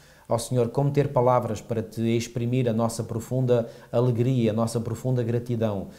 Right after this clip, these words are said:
por esse chamado tão maravilhoso que tu nos fizeste. Ó Senhor, e nós reconhecemos que é apenas e só pela tua graça que nós aqui estamos, que nós vivemos, que nós existimos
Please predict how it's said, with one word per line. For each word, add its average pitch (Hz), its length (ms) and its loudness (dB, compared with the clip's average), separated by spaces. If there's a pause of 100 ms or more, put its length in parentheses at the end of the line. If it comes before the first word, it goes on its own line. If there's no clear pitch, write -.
(240)
por 120 100 -2
esse 127 260 0
chamado 113 600 0
tão 127 180 0
maravilhoso 113 500 2
que - 40 -16
tu 110 80 -4
nos 101 140 -8
fizeste. 98 500 -8 (480)
Ó 123 80 4
Senhor, 113 540 2 (120)
e 123 100 -2
nós 127 220 4
reconhecemos 127 640 -2
que 117 240 -2
é 117 260 2
apenas 135 440 0
e 127 80 -2
só 131 180 2
pela 123 240 2
tua 120 200 0
graça 87 460 -6 (360)
que 117 80 -4
nós 117 240 2
aqui 117 160 -4
estamos, 139 640 0 (200)
que - 80 -4
nós 117 220 0
vivemos, 131 640 0
que 123 100 -4
nós 113 220 0
existimos 131 800 -2